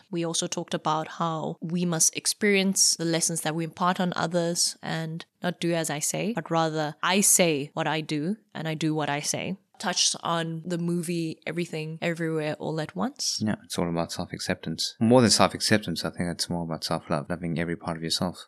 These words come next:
Speaker 1: Yeah.
Speaker 2: Just going back to resentments, you know, the, one of the reasons why we're talking about resentments and talking about our fights in public,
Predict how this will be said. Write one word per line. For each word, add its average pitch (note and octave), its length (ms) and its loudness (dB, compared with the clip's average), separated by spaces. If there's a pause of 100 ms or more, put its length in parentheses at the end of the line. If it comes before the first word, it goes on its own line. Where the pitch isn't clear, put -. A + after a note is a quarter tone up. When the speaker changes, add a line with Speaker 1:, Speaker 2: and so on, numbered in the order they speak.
(220)
Speaker 1:
Yeah. A3 160 0 (280)
Speaker 2:
Just - 200 -6
going F2 140 0
back E2+ 140 0
to F2+ 100 -4
resentments, E2+ 560 -2
you E2+ 120 -8
know, D#2+ 60 -6
the, E2 100 -4
one E2+ 240 -2
of E2 120 -2
the E2 80 -4
reasons F2 440 0
why E2+ 220 2
we're D#2+ 280 -2 (100)
talking G#2 280 -2
about D#2+ 200 -2
resentments D#2+ 600 -2
and D#2+ 200 -8
talking G2+ 240 0
about D#2 160 -4
our D2+ 80 -6
fights - 480 -2
in D#2+ 180 -4
public, E2 360 0